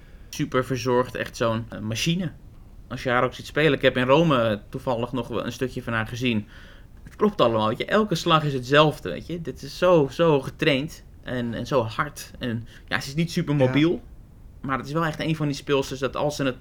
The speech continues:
Speaker 1: op de heupen heeft en het topniveau haalt, die kan echt van iedereen winnen.
Speaker 2: Ja, maar toch verliezen volgens mij wel vaak close potjes.
Speaker 1: Ja.
Speaker 2: Dat het mentaal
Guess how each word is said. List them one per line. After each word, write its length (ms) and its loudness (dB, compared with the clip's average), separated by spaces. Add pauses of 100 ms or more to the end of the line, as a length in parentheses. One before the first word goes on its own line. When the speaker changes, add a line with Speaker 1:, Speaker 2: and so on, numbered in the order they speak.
(380)
Speaker 1:
op 140 -8
de 60 -4
heupen 280 2
heeft 320 0
en 160 0
het 140 -2
topniveau 460 0
haalt, 360 -4 (380)
die 120 0
kan 120 2
echt 120 2
van 100 2
iedereen 260 2
winnen. 200 -6 (560)
Speaker 2:
Ja, 140 -2
maar 100 -2
toch 160 -4
verliezen 320 0
volgens 240 -6
mij 380 -4 (120)
wel 260 -4
vaak 380 -4
close 340 2
potjes. 480 -4 (240)
Speaker 1:
Ja. 260 0 (640)
Speaker 2:
Dat 140 -10
het 100 -10
mentaal 640 0